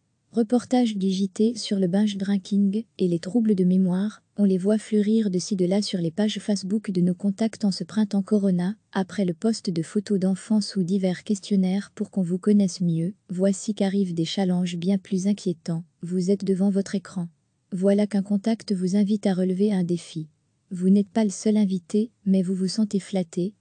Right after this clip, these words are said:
on se demande bien pourquoi, soit dit en passant. Et le but du jeu est simple, boire d'une traite quatre verres d'alcool fort en déant un temps imparti. Si vous n'acceptez pas, vous payez le resto à la Libération.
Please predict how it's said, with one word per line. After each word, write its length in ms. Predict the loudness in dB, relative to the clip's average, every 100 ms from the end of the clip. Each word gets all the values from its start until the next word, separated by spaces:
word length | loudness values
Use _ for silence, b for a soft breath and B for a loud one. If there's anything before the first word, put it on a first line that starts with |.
| -4
on 80 | -2
se 160 | 0
demande 400 | 2 4 4 0
bien 240 | 0 0 0
pourquoi, 540 | -2 -8 -4 -2 -2 -6 -16
soit 260 | -4 -2
dit 160 | 2 4
en 80 | 4
passant. 420 | 0 -4 -8 -10 -12 _ _ _
Et 100 | 0
le 120 | 2 2
but 260 | 0 -2
du 140 | -2 0
jeu 160 | 2
est 100 | 2
simple, 540 | 0 -2 -2 -2 -8 -10 -8
boire 360 | 0 0 2
d'une 180 | 0 0
traite 260 | 0 -4 0
quatre 320 | -2 0 -2
verres 300 | 0 -2 0
d'alcool 400 | -2 0 0 -2
fort 340 | -2 0 2
en 80 | 2
déant 260 | 4 4 4
un 140 | 2
temps 220 | 2 2
imparti. 600 | 2 0 -4 -8 -14 -12 -14 _ _ _ -18
Si 200 | -4 0
vous 120 | 4
n'acceptez 560 | 4 2 -4 -4 -2
pas, 280 | -2 -2 -4 -6 _
vous 160 | -8 -4
payez 320 | 0 2 4
le 100 | 2
resto 400 | 0 -2 0 0
à 80 | 2
la 120 | 2
Libération. 680 | 2 2 2 -2 -4 -10